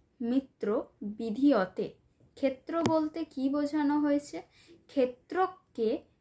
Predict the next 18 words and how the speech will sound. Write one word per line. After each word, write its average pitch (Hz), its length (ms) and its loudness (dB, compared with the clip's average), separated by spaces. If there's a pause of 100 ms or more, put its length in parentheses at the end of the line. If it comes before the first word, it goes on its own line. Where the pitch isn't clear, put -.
(300)
কটি 233 360 0 (120)
ইন্দ্রিয়, 240 560 0 (360)
তা 277 120 -4
পুরোটা 226 460 -2 (200)
ব্যাখ্যা। 214 520 -6 (640)
এই 262 200 2
হচ্ছে 247 300 -2
তোমাদের 220 440 -2 (320)
খয়ের 208 380 0
দাগের। 214 300 -2 (400)
এবং 277 220 2 (140)
গতে 214 380 0
আছে 247 320 0 (1800)
মম 240 280 2 (300)
বাংশ 226 400 2 (420)
জীবলোক। 233 680 0 (1000)
মম 233 320 0 (260)
শব্দের 254 440 -2